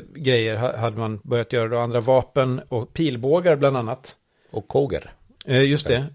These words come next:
Speaker 2: Ja.
Speaker 1: Jag tror att de var med då också. Och också en, en annan sorts hjälm. Så det finns lite av varje.
Speaker 2: Eh, ma-, ja, man har framförallt släppt, eh, de här, eh, Classic Space-hjälmarna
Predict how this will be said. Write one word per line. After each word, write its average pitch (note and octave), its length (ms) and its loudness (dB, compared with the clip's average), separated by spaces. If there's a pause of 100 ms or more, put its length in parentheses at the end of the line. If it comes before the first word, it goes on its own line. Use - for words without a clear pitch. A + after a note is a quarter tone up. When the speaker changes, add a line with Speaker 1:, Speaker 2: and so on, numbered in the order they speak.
Speaker 2:
Ja. B2 240 -8 (160)
Speaker 1:
Jag C3+ 160 -4
tror D#3 200 2
att B2 80 0
de A#2+ 120 -4
var A#2 80 -2
med A2 200 -2
då A2+ 100 -2
också. A2 300 -6 (320)
Och - 180 0
också C3 200 2
en, B2+ 120 2
en B2+ 200 -2
annan A2+ 220 -6
sorts - 220 -12
hjälm. A#2+ 340 -2 (280)
Så - 120 -10
det B2 80 -6
finns - 400 -8
lite B2 560 -6
av B2 140 -6
varje. A#2 360 -4 (260)
Speaker 2:
Eh, - 100 -2
ma-, B2 420 4
ja, C#3+ 120 6
man C#3 160 4
har C3 100 2
framförallt C3+ 420 0
släppt, - 440 -4
eh, A#2 60 4 (1080)
de G2+ 120 -6
här, G#2 160 -2 (120)
eh, F#2 40 -4 (180)
Classic G#2 300 -6
Space-hjälmarna A#2 760 -2